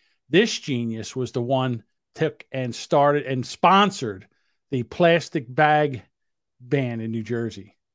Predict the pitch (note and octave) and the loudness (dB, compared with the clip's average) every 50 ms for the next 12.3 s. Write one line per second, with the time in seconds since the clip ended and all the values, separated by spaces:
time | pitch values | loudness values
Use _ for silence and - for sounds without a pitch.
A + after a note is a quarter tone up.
0 | _ _ _ _ _ B2+ D#3+ F3 F3 E3+ - - - B2+ A2 G#2+ G2+ F#2+ F2 _ | _ _ _ _ _ 4 4 4 4 4 0 -6 -6 -6 -6 -6 -8 -10 -14 _
1 | - - - _ _ _ _ _ _ _ _ _ _ _ - D#3 D3 D3 D3 D3+ | -20 -20 -20 _ _ _ _ _ _ _ _ _ _ _ 0 2 2 2 2 0
2 | C#3+ C3+ - - F#3 F#3 F#3 F#3 - E3 C#3+ C3 B2+ A#2+ A#2+ A2 - D3 D3+ D3+ | -2 -2 2 2 2 2 2 0 -2 -2 -2 -2 -2 -4 -4 2 2 4 4 4
3 | B2 - - - - D3+ D3+ C3+ A2+ - - _ _ _ _ _ _ _ _ _ | 2 0 -6 -6 -4 -2 -2 -2 -2 -4 -10 _ _ _ _ _ _ _ _ _
4 | _ _ _ _ _ _ _ _ _ _ _ - A3 C4 B3 - - - F#3 F3 | _ _ _ _ _ _ _ _ _ _ _ -4 0 0 0 0 -2 -4 -2 -2
5 | B2 G#2 - - - B2 A2 G#2+ A#2+ C#3+ D3 B2+ A2 - - - - - _ - | -2 -2 -6 -8 -10 -8 -6 -4 -2 -2 -2 -2 -4 -8 -10 -12 -12 -12 _ -20
6 | - - - _ - - _ _ _ - - A#2 G#2 F2+ - - - _ _ _ | -20 -20 -20 _ -20 -20 _ _ _ -14 -14 -14 -14 -14 -18 -20 -20 _ _ _
7 | _ _ _ _ _ _ _ _ _ _ _ _ _ _ - D#3+ D#3+ - - - | _ _ _ _ _ _ _ _ _ _ _ _ _ _ -2 -2 -2 -2 -4 -12
8 | - _ _ _ _ _ _ _ _ _ _ _ - - - - - G#2+ G2 F2+ | -16 _ _ _ _ _ _ _ _ _ _ _ -14 -14 -12 -10 -10 -10 -10 -12
9 | F#2 G2 F#2+ _ _ _ _ _ _ A2 A2 A#2+ A#2 A2+ - G2+ G2+ G#2 G#2 G#2+ | -14 -20 _ _ _ _ _ _ _ -14 -8 -8 -8 -8 -8 -10 -10 -8 -10 -10
10 | A2 A2+ G#2+ - A2+ - - _ _ _ _ _ _ _ _ _ _ _ _ _ | -14 -16 -12 -10 -10 -12 -12 _ _ _ _ _ _ _ _ _ _ _ _ _
11 | _ _ _ _ _ _ _ - A#2+ - - - - - - F3 E3 C3+ A2+ - | _ _ _ _ _ _ _ -18 -18 -16 -14 -10 -10 -8 -4 -4 -4 -2 0 0
12 | A#2+ A#2 A2+ G2+ F#2 | 0 0 0 -2 -4